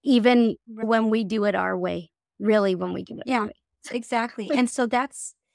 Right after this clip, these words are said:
Speaker 2: and that's what we need to do with our kids, right?
Speaker 1: Yes.
Speaker 2: Even though deferred hope has made our hearts sick, we still show love and just encouragement and try to,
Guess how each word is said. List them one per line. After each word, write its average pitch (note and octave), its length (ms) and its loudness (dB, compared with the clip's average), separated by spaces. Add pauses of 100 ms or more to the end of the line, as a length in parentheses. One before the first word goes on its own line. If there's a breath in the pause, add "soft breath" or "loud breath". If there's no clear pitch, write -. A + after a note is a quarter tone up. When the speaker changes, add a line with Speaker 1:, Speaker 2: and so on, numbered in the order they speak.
(280)
Speaker 2:
and C4+ 200 2
that's C4 400 -4
what A#3+ 160 -4
we B3 140 -10
need B3 200 -10
to A#3+ 140 -4
do A#3 440 -4
with A3+ 260 -12
our G#3 120 -10
kids, C4+ 400 -12
right? G3+ 260 -8
Speaker 1:
Yes. G#3 240 0 (160)
Speaker 2:
Even C#4 280 -2
though C4 400 2
deferred A3 600 -8
hope A3 280 -4 (500)
has G#3+ 140 -2
made G#3+ 180 2
our G3+ 160 -2
hearts G#3+ 260 -2
sick, D4+ 440 -6 (420)
we A#3+ 140 -4
still B3+ 560 -6
show A#3 340 -2
love G#3 380 -4
and G#3 280 -2
just G3 280 -6
encouragement G3+ 640 -6
and G3 240 -10
try G3+ 240 -6
to, G3+ 260 -6